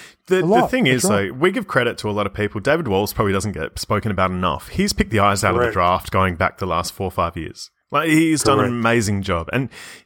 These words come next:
Speaker 1: those high-end picks, people say, "Oh, you know, you get these top ten picks, it's easy." Like, you can go through those drafts. There's plenty of guys that aren't gonna make it.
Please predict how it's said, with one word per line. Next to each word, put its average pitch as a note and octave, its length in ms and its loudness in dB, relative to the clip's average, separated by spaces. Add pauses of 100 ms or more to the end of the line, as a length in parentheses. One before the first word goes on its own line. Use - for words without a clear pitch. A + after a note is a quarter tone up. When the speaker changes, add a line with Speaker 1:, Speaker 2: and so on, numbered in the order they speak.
(240)
Speaker 1:
those C#3 200 2
high-end D#3+ 540 2
picks, - 280 -6
people C#3+ 200 -2
say, - 140 -8
"Oh, A2 140 0
you E2+ 120 -4
know, D#2+ 80 -12
you A2 240 -2
get C3 160 0
these G#2+ 180 -4
top - 180 0
ten G2+ 200 -2
picks, G2+ 260 -4
it's G2 120 -8
easy." F2+ 360 -4
Like, C#3 240 -2 (280)
you F#3 100 -4
can B3+ 80 -2
go B3 100 4
through E3+ 220 2
those A2+ 180 2
drafts. A2 220 0
There's A#2+ 100 -6
plenty B3+ 220 -2
of - 60 2
guys A2 220 2
that G2+ 80 0
aren't G2 140 0
gonna E2+ 100 -8
make F#2 260 -8
it. - 100 -12